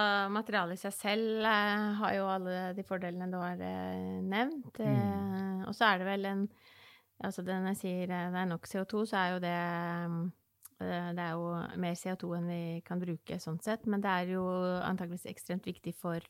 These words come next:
Speaker 1: eh, eh, kostnadsutviklingen og teknologiutviklingen i vår evne til å, til både det sirkulære, eh,
Speaker 2: Mm.
Speaker 1: som dere representerer,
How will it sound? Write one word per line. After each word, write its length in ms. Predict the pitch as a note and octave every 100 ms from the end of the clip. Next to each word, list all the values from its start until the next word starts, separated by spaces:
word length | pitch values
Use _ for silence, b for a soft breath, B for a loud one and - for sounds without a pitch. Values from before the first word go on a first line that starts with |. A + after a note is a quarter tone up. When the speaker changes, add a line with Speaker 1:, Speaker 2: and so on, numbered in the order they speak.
| E3
Speaker 1:
eh, 240 | E3 D#3+ - B B B B B
eh, 560 | - D#3+ D3 D3 C#3+ D#3
kostnadsutviklingen 960 | - G#3 - - D3+ - D#3+ E3 E3+
og 80 | F3
teknologiutviklingen 1300 | F3+ - E3+ E3+ D#3+ D#3 - F3+ - F3 F3 F3+ F#3+
i 220 | A3+ E3+ E3+
vår 240 | F3 E3+
evne 240 | E3+ D#3+ E3
til 300 | E3 D#3+ E3
å, 680 | E3 D#3+ E3 D#3+ D#3+ D#3+ E3+ b b b b b b
til 360 | - E3+ D#3 D#3+
både 280 | F3 D#3 D3
det 140 | D#3+
sirkulære, 880 | - E3+ - E3+ D3 C#3+ C#3 D#3+ E3 F3+ _
eh, 240 | B2 A#2+ F3
Speaker 2:
Mm. 60 |
Speaker 1:
som 160 | G#2 F3+
dere 540 | F3 E3+ D#3+ D#3+ D#3+ E3
representerer, 720 | E3 F3 F3+ F3+ F#3 A3